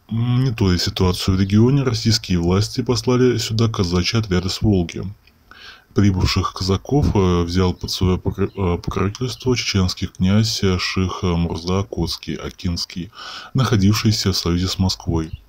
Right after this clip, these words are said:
Всего их первоначально насчитывалось не более,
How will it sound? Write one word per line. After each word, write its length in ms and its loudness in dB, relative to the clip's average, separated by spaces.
Всего 380 4
их 180 2
первоначально 680 2
насчитывалось 480 2
не 100 6
более, 580 4